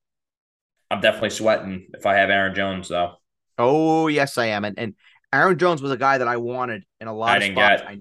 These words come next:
Speaker 2: never got him. So now,
Speaker 1: Yeah.
Speaker 2: and now, like, I took A J Dillon 'cause E S P N, their ranks were weird. They had A J Dillon as, like, a hundred and twenty something overall,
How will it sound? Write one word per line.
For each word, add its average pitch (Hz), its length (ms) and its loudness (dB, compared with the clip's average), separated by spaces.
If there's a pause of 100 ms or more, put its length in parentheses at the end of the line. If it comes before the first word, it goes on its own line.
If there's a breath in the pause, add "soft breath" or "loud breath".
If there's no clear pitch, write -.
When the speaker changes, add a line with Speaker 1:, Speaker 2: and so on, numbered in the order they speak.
(100)
Speaker 2:
never 120 280 -6
got 107 260 -4
him. 92 100 -14 (800)
So 127 140 -4
now, 123 220 -2
Speaker 1:
Yeah. 156 80 -6
Speaker 2:
and 127 140 -10
now, 135 380 -2
like, 120 240 -8
I 127 100 -4
took 143 220 -10
A 139 140 -4
J 135 140 -2
Dillon 123 440 -4 (320)
'cause 123 180 -8
E 214 120 0
S 220 100 0
P 190 240 -4
N, 185 120 -2
their 139 120 -4
ranks 143 320 -4
were 123 100 -6
weird. 120 280 -8
They 107 60 -10
had 113 120 -10
A 151 160 -2
J 135 120 2
Dillon 127 340 -2
as, 101 100 -10
like, 104 120 -8
a 98 60 -8
hundred 123 300 -4
and 110 100 -8
twenty 113 260 -6
something 117 280 -6
overall, 110 560 0